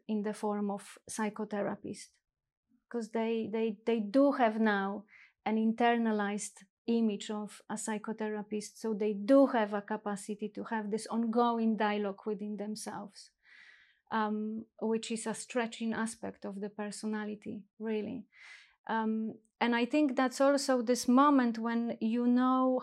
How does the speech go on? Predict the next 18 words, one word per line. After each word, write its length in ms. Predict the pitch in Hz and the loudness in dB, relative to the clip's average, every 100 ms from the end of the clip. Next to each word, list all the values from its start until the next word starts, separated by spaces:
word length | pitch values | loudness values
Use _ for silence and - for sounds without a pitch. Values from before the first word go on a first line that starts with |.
| - | -2
how 320 | 247 247 240 | 0 0 -2
to 260 | - 240 233 | -2 -4 -4
cross 720 | - - 247 240 226 - - _ _ _ _ _ _ _ _ _ | -8 2 4 4 -2 -10 -14 _ _ _ _ _ _ _ _ _
the 160 | 208 220 | -4 -4
threshold, 800 | - 254 262 254 - 208 175 - _ _ _ - - - - _ | 4 6 6 2 -2 -2 -2 -10 _ _ _ -20 -20 -20 -20 _
um, 400 | 214 226 226 226 226 - | 2 4 2 0 -4 -2
and 280 | 226 233 226 | 0 0 -2
without 640 | 220 233 214 269 277 277 | 0 2 4 6 6 2
stopping, 600 | - - 247 240 226 214 | -2 2 4 4 -2 -2
without, 680 | 214 220 226 220 226 233 - - _ _ _ _ | 0 0 0 0 -2 -6 -12 -20 _ _ _ _
um, 320 | 220 214 214 | 0 0 -2
having 380 | - 247 254 254 | 0 2 4 4
a 80 | 226 | 2
good 280 | 220 254 254 | 4 4 4
ending, 640 | 240 247 214 202 220 202 _ _ _ _ _ | 2 2 2 -2 -4 -8 _ _ _ _ _
you 340 | 226 233 247 | -2 0 2
will 320 | 240 240 240 233 | 2 2 2 2
be, 540 | 240 233 233 226 - | 0 -2 -4 -6 -8